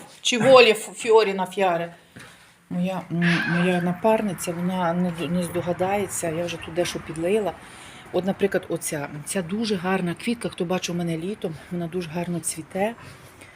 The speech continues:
І, але її ніхто не підливає, ви розумієте, вона зараз висохла, вона жива. Тут прямо сухо-сухо, дивіться, як тут сухо, і вона може засохнути. Я набрала води, і мені треба налити води, тому що вона тут,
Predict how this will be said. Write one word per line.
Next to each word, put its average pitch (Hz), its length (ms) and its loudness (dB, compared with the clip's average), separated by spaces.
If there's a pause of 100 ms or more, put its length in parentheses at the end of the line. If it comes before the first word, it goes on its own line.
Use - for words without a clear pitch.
(520)
І, 151 80 -8
але 170 180 -6
її 196 160 -2
ніхто 220 300 -6
не 226 80 -2
підливає, 202 580 -2
ви 160 60 -6
розумієте, 190 360 -6
вона 214 160 2
зараз 214 300 0
висохла, 170 500 -2
вона 202 260 0
жива. 175 640 4 (880)
Тут 294 180 4 (100)
прямо 202 480 6 (720)
сухо-сухо, 214 1080 4
дивіться, 220 340 2
як 202 120 4
тут - 180 -8
сухо, 269 460 2
і 180 40 2
вона 220 180 2
може 311 300 0
засохнути. 190 880 -4 (1300)
Я 185 200 -2
набрала 226 360 4
води, 196 240 2
і 190 100 4
мені 214 120 -2
треба 175 260 0
налити 165 360 0
води, 220 320 4
тому 185 220 -4
що 190 160 -4
вона 190 260 0
тут, - 300 -6